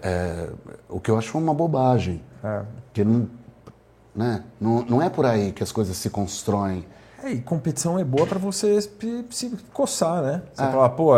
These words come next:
Speaker 2: o cara não tá vindo aqui no meu clube mais."
Speaker 1: Sim.
Speaker 2: Por que que ele não tá vindo aqui no meu clube mais?
Speaker 1: Eu sei, mas,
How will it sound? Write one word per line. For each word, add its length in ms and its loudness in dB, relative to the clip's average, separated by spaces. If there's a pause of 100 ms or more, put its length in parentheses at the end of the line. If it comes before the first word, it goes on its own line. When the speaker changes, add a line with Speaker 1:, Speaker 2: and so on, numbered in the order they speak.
Speaker 2:
o 60 4
cara 260 4
não 160 2
tá 140 4
vindo 280 2
aqui 160 0
no 100 0
meu 120 2
clube 240 2
mais." 220 0
Speaker 1:
Sim. 80 2
Speaker 2:
Por 100 4
que 240 2
que 120 -4
ele 100 0
não 100 -2
tá 120 0
vindo 200 -2
aqui 140 -6
no 60 -2
meu 120 -2
clube 220 -4
mais? 300 -6
Speaker 1:
Eu 100 2
sei, 180 -6
mas, 360 -8